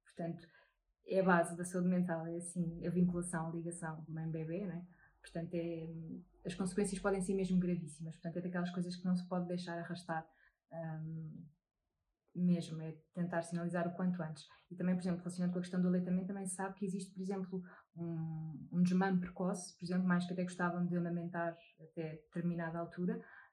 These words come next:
hum, muitas vezes não conseguem manter a amamentação quando têm um diagnóstico de depressão. Portanto, isso é mais um fator de, de risco para o bebê, não só do ponto de vista mental, mas até fisiológico, não é? Por tudo aquilo que perde quando deixa de ser amamentado.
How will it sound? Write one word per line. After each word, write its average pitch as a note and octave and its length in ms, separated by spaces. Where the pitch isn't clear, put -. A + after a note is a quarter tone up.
hum, F3+ 600
muitas F3+ 260
vezes F#3 220
não F#3+ 140
conseguem E3+ 600
manter E3+ 300
a E3+ 40
amamentação E3+ 600
quando E3+ 200
têm E3 220
um E3 40
diagnóstico E3 420
de - 60
depressão. - 320
Portanto, - 280
isso F3+ 180
é - 20
mais F#3 220
um F#3 60
fator F#3 380
de, F3+ 520
de F3+ 280
risco G3+ 240
para G3 120
o - 20
bebê, A#3 240
não F3+ 120
só F3+ 120
do F3 100
ponto F#3+ 120
de F3+ 60
vista F#3 160
mental, F#3+ 260
mas A#3 100
até A3 160
fisiológico, F3 580
não E3 80
é? F3 40
Por - 120
tudo E3+ 120
aquilo F3 160
que - 100
perde F3+ 220
quando F3+ 220
deixa F3+ 200
de - 80
ser F3 120
amamentado. F3 500